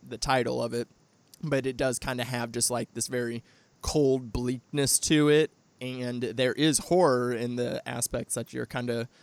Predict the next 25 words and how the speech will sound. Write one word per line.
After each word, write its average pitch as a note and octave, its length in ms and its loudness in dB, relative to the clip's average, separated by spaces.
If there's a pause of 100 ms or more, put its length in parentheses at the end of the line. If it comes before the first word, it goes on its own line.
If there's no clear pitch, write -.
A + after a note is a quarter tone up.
(220)
watching B2+ 960 -4
someone C3 640 0
in A#2+ 120 -4
a A2+ 80 -4
situation B2+ 760 -2
that, A#2 260 -6
you A#2+ 100 -4
know, A#2+ 360 -6 (180)
you B2 400 -4
most A#2+ 280 -6
likely B2 300 -10
yourself D#3 380 0
haven't C#3 300 -2
been C3+ 180 0
in, C3+ 280 -2 (400)
and A#2 460 -6 (100)
kinda A#2+ 540 -2
seeing B2 380 0
how A#2+ 200 -2
they A#2+ 140 -4
go A#2+ 220 -2
down A#2+ 260 -4
this A#2 140 -2
dark A#2+ 360 -2
path B2 460 -4